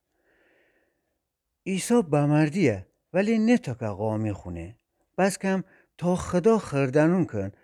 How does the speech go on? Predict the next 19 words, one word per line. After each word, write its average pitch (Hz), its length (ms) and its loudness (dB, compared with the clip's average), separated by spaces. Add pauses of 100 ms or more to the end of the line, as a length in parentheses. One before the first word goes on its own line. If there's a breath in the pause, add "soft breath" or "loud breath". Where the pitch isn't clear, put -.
(220 soft breath)
دنیا 190 420 2 (120)
گرد 196 320 4
جگاون 123 520 0
که 107 100 -10
ولا 127 380 0
خو 92 160 -8
بینه، 113 580 -2 (360 soft breath)
ای 208 160 -4
جگا 156 260 4
که 139 300 -2
گرد 120 420 2
کرده 85 340 -12 (420)
و 135 80 -2
اون 160 720 4
یکی 139 400 -2 (220)
کرده. 82 280 -16 (1300)
پس 226 280 -4 (100)
اروجی 143 460 -4
که 82 360 -6